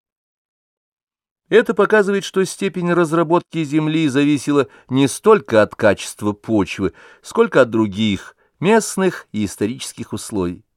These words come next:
Несмотря на исключительное хозяйство, пахотные участки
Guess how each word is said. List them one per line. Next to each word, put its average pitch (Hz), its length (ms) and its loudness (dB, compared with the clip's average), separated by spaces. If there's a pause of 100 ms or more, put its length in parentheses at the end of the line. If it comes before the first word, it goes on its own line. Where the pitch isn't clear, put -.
(880)
Несмотря 127 540 2
на 135 140 2
исключительное 202 840 -2
хозяйство, 143 720 -2 (260)
пахотные 127 600 0
участки 165 720 -2